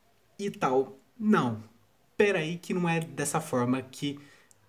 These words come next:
está sendo falada, porque primeiramente isso é um rumor, não é uma notícia assim que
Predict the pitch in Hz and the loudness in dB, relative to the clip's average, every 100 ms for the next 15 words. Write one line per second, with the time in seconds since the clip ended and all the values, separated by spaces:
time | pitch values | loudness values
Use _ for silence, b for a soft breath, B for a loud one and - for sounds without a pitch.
0 | _ _ - 214 - 165 165 151 147 - | _ _ -6 -4 0 -2 0 -4 -4 -2
1 | 147 117 110 107 123 127 160 160 - 226 | 0 0 0 -4 -4 -4 -4 -6 -2 2
2 | 214 180 131 135 139 - 123 123 135 - | 4 4 2 0 -2 -4 -2 -2 0 -2
3 | 175 - 143 156 170 131 139 190 190 143 | -4 -4 -2 2 2 0 0 0 2 4
4 | 139 131 107 107 B B - 135 156 160 | 6 6 4 -4 B B -4 -2 0 0
5 | 156 147 143 - 143 139 139 - 143 139 | -2 -2 -4 -4 -2 -2 -4 -4 -4 -6
6 | 147 139 127 113 | -4 -2 -2 -4